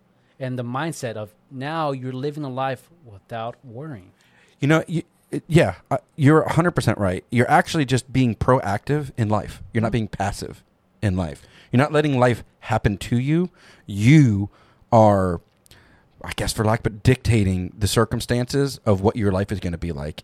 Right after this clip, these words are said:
Speaker 2: which is honestly more fulfilling. Um, it's, it, it, it creates more stability. Uh, it creates, and it creates stronger people.
Speaker 1: I remember, uh,
Speaker 2: A stronger society.
Speaker 1: Yeah, I th-, I think it was a year or two years ago, I saw this thing on the news that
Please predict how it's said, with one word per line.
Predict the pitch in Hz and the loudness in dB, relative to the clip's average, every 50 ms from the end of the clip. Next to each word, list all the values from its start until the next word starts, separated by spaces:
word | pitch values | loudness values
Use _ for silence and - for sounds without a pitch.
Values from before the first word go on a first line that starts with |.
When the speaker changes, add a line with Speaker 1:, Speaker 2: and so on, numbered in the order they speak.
| _ - | _ 0
Speaker 2:
which | 143 151 - 190 | 0 0 0 -2
is | 160 151 - _ _ | -4 -6 -10 _ _
honestly | 147 151 170 196 214 202 - - 208 | 0 0 0 0 -2 -6 -6 -6 -4
more | 196 143 123 120 | -4 -2 -2 -2
fulfilling. | - 90 - - 117 110 147 175 196 208 _ _ _ _ _ _ _ _ _ _ _ _ _ _ _ _ _ | -2 -4 -4 -2 0 0 0 -2 -6 -10 _ _ _ _ _ _ _ _ _ _ _ _ _ _ _ _ _
Um, | 131 113 110 101 98 92 92 90 87 - - _ - | 0 2 2 2 0 -2 -4 -8 -10 -12 -12 _ -2
it's, | 113 98 - - - - - - | -2 -2 -2 -4 -10 -10 -4 0
it, | 107 95 98 - - | 0 0 0 -2 -2
it, | 113 98 98 92 - - - _ _ _ _ _ _ _ _ _ _ _ _ _ _ _ _ _ _ _ _ _ _ _ _ _ - - _ _ _ _ _ _ _ | -2 -2 -2 -4 -8 -14 -20 _ _ _ _ _ _ _ _ _ _ _ _ _ _ _ _ _ _ _ _ _ _ _ _ _ -20 -20 _ _ _ _ _ _ _
it | - 117 - - - | 0 0 0 0 -6
creates | - - 127 127 110 - 135 | 0 4 4 4 4 4 2
more | 127 117 | 2 2
stability. | - - - 87 - 104 95 101 120 135 160 175 170 165 - _ _ _ _ - - _ _ _ | 4 2 0 2 2 2 2 2 0 0 -2 -6 -8 -12 -18 _ _ _ _ -20 -20 _ _ _
Uh, | - 107 101 82 | -2 -2 -2 -2
it | 107 107 - | -4 -6 -2
creates, | - 117 110 104 98 - - - - _ - | 0 2 2 2 0 -2 -4 -12 -14 _ -2
and | 117 110 | 0 0
it | - | 0
creates | - - 131 131 - | -2 -4 -6 -6 -4
stronger | - - 131 135 139 127 | 0 0 0 0 0 -2
people. | - - 143 - - - - - _ _ _ _ _ _ _ _ _ _ _ 123 | -4 -4 -6 -6 -6 -8 -8 -10 _ _ _ _ _ _ _ _ _ _ _ -10
Speaker 1:
I | 123 | -8
remember, | 127 127 131 131 127 120 117 117 110 | -6 -6 -4 -6 -4 -4 -4 -4 -2
uh, | 107 104 | -2 -4
Speaker 2:
A | 101 | 0
stronger | - 180 165 160 139 | 2 2 2 2 0
society. | - - - 127 120 113 - - _ _ _ _ _ _ - - | -6 -6 -6 -6 -6 -6 -8 -12 _ _ _ _ _ _ -20 -14
Speaker 1:
Yeah, | 143 135 131 131 123 120 113 110 | -8 -4 -2 -2 0 -2 -4 -6
I | 117 | -8
th-, | 110 - 135 - - | -12 -16 -20 -18 -16
I | 143 | -14
think | 147 156 143 | -12 -10 -10
it | |
was | 113 107 | -10 -10
a | 107 | -12
year | 107 113 123 117 | -12 -10 -10 -10
or | 107 | -10
two | - - | -12 -12
years | 117 113 117 104 101 | -12 -12 -12 -12 -14
ago, | 98 101 104 101 | -14 -12 -12 -10
I | 98 98 | -10 -12
saw | - - 117 113 110 104 101 98 - _ | -12 -10 -8 -8 -8 -8 -10 -12 -16 _
this | - 107 - | -20 -20 -18
thing | - 127 117 110 | -16 -14 -12 -12
on | 107 | -12
the | 107 | -12
news | 107 113 113 113 110 98 | -10 -10 -10 -10 -10 -10
that | 107 101 92 - | -10 -12 -12 -14